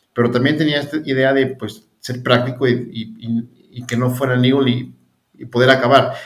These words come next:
Yo creo que es una moraleja muy práctica, ¿no? De ir buscando este balance entre sí buscar el detalle, ¿no? Porque al final, pues, la hoja que se conserva, aunque después se pierda, pues,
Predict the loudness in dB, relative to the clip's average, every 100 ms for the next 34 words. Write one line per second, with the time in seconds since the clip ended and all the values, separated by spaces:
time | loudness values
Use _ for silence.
0 | -18 -14 -12 -2 -2 0 -4 -4 0 0
1 | 2 2 2 2 2 0 2 2 2 0
2 | -2 -6 0 2 2 0 -2 -2 -4 -6
3 | -6 -4 0 2 0 0 -2 -4 -8 -10
4 | -8 -6 0 0 -2 -10 -20 _ -12 -6
5 | -6 4 4 6 4 2 -2 -4 -6 -2
6 | 0 0 -4 -4 0 0 -2 -12 -14 -18
7 | -10 -2 0 0 -2 -4 -14 -20 -20 -20
8 | -12 -12 -10 -6 -4 -2 -4 -8 -14 -14